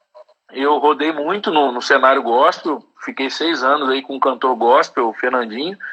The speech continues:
e dentro dessas rodadas todas aí, dessas viagens que a gente fazia aqui em B H, eu conheci um cara que chama Davi Lago, que era da Igreja Batista Getsemane, e assim que ele viu que me acompanhando também, né,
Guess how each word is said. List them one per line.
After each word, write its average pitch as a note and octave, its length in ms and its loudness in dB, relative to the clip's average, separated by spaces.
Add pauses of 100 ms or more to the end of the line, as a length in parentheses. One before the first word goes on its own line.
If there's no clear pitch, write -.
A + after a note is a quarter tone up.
(360)
e E3 400 0
dentro F#3 320 0
dessas F3+ 400 2
rodadas D#3 640 2
todas D3+ 360 -4
aí, C#3+ 180 -4
dessas C#3+ 320 -8
viagens C#3 540 2
que - 80 -6
a C3 40 -8
gente C#3 160 -10
fazia D#3 360 0
aqui G3 240 -8
em A3 120 -10
B G#3 80 0
H, D3+ 460 2 (460)
eu C#3 120 -6
conheci E3 320 -2
um F3 80 -6
cara F3 180 4
que E3+ 80 -8
chama F3 180 0
Davi E3 280 2
Lago, C#3+ 540 2 (120)
que C3+ 220 -10
era C#3+ 220 0
da C#3+ 140 -2
Igreja C#3+ 320 -4
Batista D3 420 -2
Getsemane, D3+ 640 -6 (480)
e E3 300 2
assim F3 360 0
que G3 80 -6
ele G3+ 160 0
viu F3 380 -4 (500)
que D#3+ 680 0
me D3+ 80 0
acompanhando E3 720 2
também, D#3 480 2
né, C3+ 540 0